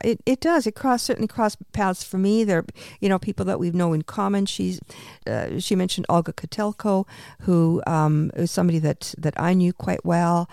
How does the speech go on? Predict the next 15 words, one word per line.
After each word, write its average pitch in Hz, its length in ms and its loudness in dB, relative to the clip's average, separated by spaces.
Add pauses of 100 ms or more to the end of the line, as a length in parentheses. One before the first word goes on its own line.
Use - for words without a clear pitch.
(380)
And 160 420 2
even 202 280 -2
though 175 100 2
our 170 100 2
paths 165 380 -6
have 165 100 -10
never 156 220 -4
crossed - 420 -6
in 156 100 -2
Vancouver, 151 680 -4 (480)
when 170 160 0
I 165 80 2
was 170 180 0
living 147 280 0
there, 143 340 0